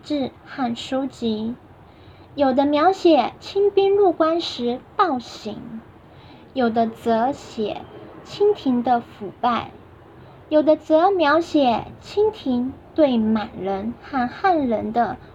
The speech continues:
不平等待遇。学生们如饥似渴地读着这些书刊，几乎没有任何力量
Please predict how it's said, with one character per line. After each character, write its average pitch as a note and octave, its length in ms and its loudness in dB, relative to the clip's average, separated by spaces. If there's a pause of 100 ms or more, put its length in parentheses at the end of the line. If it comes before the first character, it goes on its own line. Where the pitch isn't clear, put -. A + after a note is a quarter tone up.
(140)
不 G4+ 140 6
平 C#4 360 -4
等 D#4+ 220 2 (140)
待 G#3+ 300 -4
遇。 G#3+ 180 -6 (840)
学 - 300 0
生 D#4 240 2
们 C4 320 0 (180)
如 C4+ 340 0
饥 G#4 300 6
似 A4+ 400 -2
渴 A3+ 280 -4
地 A3+ 340 -2 (380)
读 A3+ 220 0
着 B3 540 2
这 B3 200 0
些 A#3+ 300 -4
书 C4+ 320 -6
刊， D#4 480 -6 (560)
几 C#4+ 240 -2
乎 C#4 380 -6 (320)
没 C4+ 360 4 (200)
有 C#4+ 140 6
任 C4 260 2
何 B3+ 200 0
力 C4 200 0
量 B3 360 0